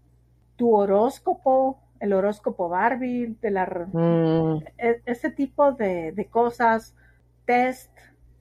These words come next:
Speaker 1: como
Speaker 2: Mm.
Speaker 1: qué, no sé, qué,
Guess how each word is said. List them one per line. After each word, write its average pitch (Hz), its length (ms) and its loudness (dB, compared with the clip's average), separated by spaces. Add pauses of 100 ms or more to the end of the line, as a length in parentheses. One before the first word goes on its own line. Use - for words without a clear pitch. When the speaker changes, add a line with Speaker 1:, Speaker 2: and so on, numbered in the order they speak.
(180)
Speaker 1:
como 175 1000 0
Speaker 2:
Mm. 160 420 0 (460)
Speaker 1:
qué, 240 920 2 (240)
no 226 200 2
sé, 208 260 -2
qué, 208 1000 2